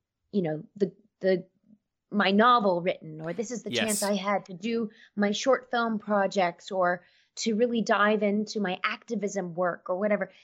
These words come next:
Speaker 1: Some people have been extremely inspired to action.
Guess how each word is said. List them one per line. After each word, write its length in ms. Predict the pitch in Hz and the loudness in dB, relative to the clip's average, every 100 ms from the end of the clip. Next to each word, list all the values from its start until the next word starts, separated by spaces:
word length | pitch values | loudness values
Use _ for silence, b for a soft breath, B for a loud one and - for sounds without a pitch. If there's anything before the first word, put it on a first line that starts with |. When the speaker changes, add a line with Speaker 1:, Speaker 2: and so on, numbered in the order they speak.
| _ | _
Speaker 1:
Some 160 | - 302 | -6 -4
people 200 | 320 269 | -2 -2
have 160 | 214 | -2
been 160 | 208 185 b b b b - | -4 -6 b b b b -20
extremely 720 | - - - 285 285 277 247 | -14 -12 -8 -6 -2 -2 -2
inspired 640 | 214 - 196 196 190 180 | -4 -6 -2 0 0 -2
to 80 | 185 | -8
action. 600 | - 175 - - - 214 | -12 -12 -10 -10 -10 -16